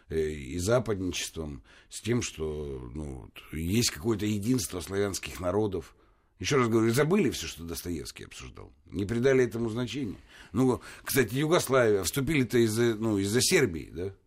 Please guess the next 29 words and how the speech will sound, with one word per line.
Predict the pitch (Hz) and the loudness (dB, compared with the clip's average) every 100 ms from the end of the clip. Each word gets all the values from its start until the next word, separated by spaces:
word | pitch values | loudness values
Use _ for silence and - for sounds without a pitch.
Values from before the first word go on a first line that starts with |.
| _ | _
в | - | -10
войну, | 87 92 73 67 | -4 -4 -4 -8
из-за | 73 90 | -8 -6
всей | 90 92 | -4 -6
этой | 87 85 | -4 -6
истории. | - 78 71 - - - - | -6 -10 -10 -14 -20 -10 0
И | 208 | 4
что? | - - 156 135 - - - _ _ _ - | 4 2 4 4 2 -8 -20 _ _ _ -16
Кто-то | - 156 123 143 113 - | -2 0 2 -2 -4 -4
там | 135 131 | 2 4
шапку | 113 180 180 - | 4 2 2 -2
перед | 110 98 90 | -4 -2 -2
нами | 82 69 | -6 -8
снял? | - 69 67 | -14 -14 -12
Нет. | 69 98 117 _ _ _ _ _ | -8 -8 -8 _ _ _ _ _
Но | 80 92 | -4 0
обратный | 110 151 127 113 | 4 4 4 0
результат | 101 90 95 - - | -2 -4 -6 -8 -8
потеряли. | - 78 73 - _ _ _ _ | -14 -12 -14 -16 _ _ _ _
Получили, | 98 98 85 65 64 _ _ | 0 0 -2 -10 -14 _ _
в | 85 | -6
общем-то. | 85 - - - _ _ _ | -4 -6 -18 -20 _ _ _
Поэтому, | 101 113 117 131 135 - - - - - - - - | 2 2 4 4 4 2 -12 -20 -20 -20 -20 -16 -2
понимаешь, | 147 226 180 - - | 2 4 2 -2 -6
ключевой | 156 143 196 247 | -6 0 4 6
вопрос | 208 127 117 82 | 6 6 0 -2
про | 101 107 | -2 -2
неизбежность | 123 127 135 185 180 135 110 - - - - _ - | 0 0 -2 0 0 0 -6 -8 -18 -20 -20 _ -8
или | 120 123 120 107 | -4 -2 -2 -4